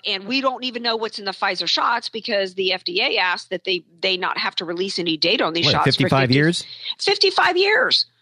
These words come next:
Speaker 1: Right? So, and we're probably never gonna know what's in these pills, and people are gonna be lining up to take these pills like, you know, like in, you know, um,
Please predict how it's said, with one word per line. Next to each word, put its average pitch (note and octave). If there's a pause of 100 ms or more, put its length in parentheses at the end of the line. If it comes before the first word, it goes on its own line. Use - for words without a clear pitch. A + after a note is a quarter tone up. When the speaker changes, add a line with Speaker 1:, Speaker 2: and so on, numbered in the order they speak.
(160)
Speaker 1:
Right? B3+
So, C#4
and C4
we're C#4+
probably D4
never D#4
gonna C#4
know A3+
what's G#3
in F#3+
these F#3
pills, B3
and A3+
people C#4
are -
gonna C4+
be A#3+
lining A#3
up B3
to G3+
take A#3
these G#3+
pills C4+
like, G#3+
you A3+
know, G#3+
like G#3
in, G#3
you G#3+
know, G3
um, F#3+